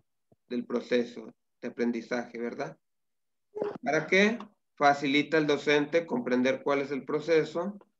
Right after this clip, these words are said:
¿ok? En relación con las dificultades, los objetivos conseguidos, ¿ok? No a veces, ¿verdad? Inclusive tenemos que ser muy fríos con nuestra autoevaluación.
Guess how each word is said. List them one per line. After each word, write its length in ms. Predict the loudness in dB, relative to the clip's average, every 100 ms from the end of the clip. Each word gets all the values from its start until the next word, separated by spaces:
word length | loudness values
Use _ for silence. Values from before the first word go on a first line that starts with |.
| _ _ _ _ _
¿ok? 220 | -12 2 4 4 2 -8 _ _ -20 -20 _ _ _
En 140 | -2 4
relación 580 | 6 6 4 4 2
con 120 | 2 4
las 140 | 4
dificultades, 880 | 2 0 0 0 0 2 4 4 2
los 180 | 0 -2
objetivos 600 | -6 -6 -4 -2 -2 -2
conseguidos, 840 | -2 -2 0 -2 -2 -6 -16 _ _
¿ok? 200 | -18 -4 -4 -4 -10 _ _ _ _ _ _ _ _ _ _ _ _ _ _ _ _
No 340 | -2 4 6 6
a 40 |
veces, 480 | 8 6 4 -6 -6
¿verdad? 560 | -2 0 2 2 -2 -16 -8
Inclusive 840 | -6 -4 -8 0 4 6 4 2 -2
tenemos 420 | 2 2 2 0
que 100 | -2
ser 180 | 0 0
muy 320 | 4 4 2
fríos 420 | 0 2 2 2
con 180 | 0 0
nuestra 380 | 0 -2 -4 -4
autoevaluación. 880 | -4 -4 -2 -2 -4 -4 -4 -4 -8